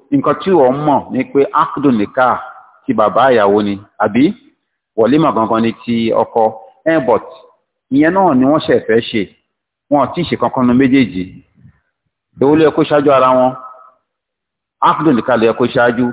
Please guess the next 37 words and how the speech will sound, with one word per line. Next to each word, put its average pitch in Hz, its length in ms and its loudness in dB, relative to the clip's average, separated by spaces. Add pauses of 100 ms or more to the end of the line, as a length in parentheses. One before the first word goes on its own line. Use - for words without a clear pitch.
(380)
So, - 160 -4 (480)
ó 175 100 2
mì 185 180 4
pé - 180 -2
nǹkan 123 220 -2
tí - 80 -8
wọ́n 127 120 0
fẹ́ 135 120 2
ṣe 131 180 -4
ń 135 100 2
jọ 139 120 2
yẹn 110 220 0
náà, 117 240 0 (240)
akdu 135 320 0
nikah 101 480 -2
ni, 95 120 -6
kì 120 160 -8
í - 20 -2
ṣe - 120 -8
walimatu 120 440 0
nikah. 95 380 -2 (1000)
Àbí? 113 240 2 (760)
So, 95 300 -4
ṣé 165 160 -2
nǹkan 147 220 0
tó 165 100 0
ń 143 60 2
sọ 139 180 -2
sí 139 120 -6
ni 120 100 -2
pé, 135 200 -2 (1080)
eh, 110 220 2
walimatu, 139 520 0 (180)
akdu 160 340 0
nikah 131 380 0
yẹn, 110 260 0 (480)
bàbá 107 220 0